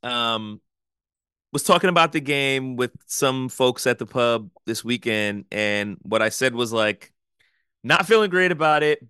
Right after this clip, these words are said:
but I feel like I'm probably giving us, like, a thirty-five percent chance of winning, um, which is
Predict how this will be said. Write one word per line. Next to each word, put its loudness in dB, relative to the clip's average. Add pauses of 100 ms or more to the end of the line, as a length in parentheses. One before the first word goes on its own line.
but 0 (220)
I -2 (180)
feel 2
like 2 (280)
I'm 0
probably 0
giving -2
us, -4 (600)
like, 0
a 2
thirty-five 2
percent -2
chance -4
of -6
winning, -4 (600)
um, -2 (100)
which 4
is 2